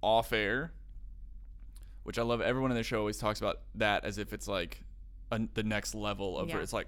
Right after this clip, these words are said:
Speaker 1: "Oh, even off the show, we
Speaker 2: Yeah.
Speaker 1: talked." It's,
Speaker 2: <laughs>
Speaker 1: um,
Speaker 2: Not just for the
Speaker 1: yeah,
Speaker 2: cameras.
Speaker 1: we, we weren't even together on camera.
Speaker 2: No one was filming us, and we talked
Speaker 1: That's
Speaker 2: and
Speaker 1: right.
Speaker 2: kissed.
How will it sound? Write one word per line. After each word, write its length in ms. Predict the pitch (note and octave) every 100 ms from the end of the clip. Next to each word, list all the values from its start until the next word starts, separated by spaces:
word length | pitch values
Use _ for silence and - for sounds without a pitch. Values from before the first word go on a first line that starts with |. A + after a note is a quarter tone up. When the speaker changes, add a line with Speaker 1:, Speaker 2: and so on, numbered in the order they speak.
| -
Speaker 1:
"Oh, 240 | A2 G#2 -
even 260 | D3+ C#3+ -
off 280 | G#2+ C#3 -
the 60 |
show, 300 | G2 G#2 F2
we 140 | F#2 G2+
Speaker 2:
Yeah. 60 |
Speaker 1:
talked." 380 | C#3+ F2+ B1+ -
It's, 140 | - -
Speaker 2:
<laughs> 460 | - - - -
Speaker 1:
um, 80 | B3+
Speaker 2:
Not 480 | - B2 A#2+ B3 A3
just 260 | - - -
for 60 |
the 80 | E3+
Speaker 1:
yeah, 160 | C3+ B2+
Speaker 2:
cameras. 300 | - C3+ D3
Speaker 1:
we, 140 | D#3
we 80 | F#3
weren't 200 | C#3+ D3 D3+
even 420 | C#3+ C3 B2 G2+
together 400 | - A#2+ B2 A#2+
on 160 | A2 G#2+
camera. 300 | C3+ C#3+ G#3+
Speaker 2:
No 120 | A3+ E4
one 120 | F#4
was 140 | B3+
filming 340 | - D4+ E4+ G3
us, 140 | -
and 100 | F#3+
we 120 | A3
talked 240 | A3+ A#3+ C#4+
Speaker 1:
That's 100 | B3
Speaker 2:
and 80 | C4+
Speaker 1:
right. 100 | -
Speaker 2:
kissed. 380 | D4 F#3 -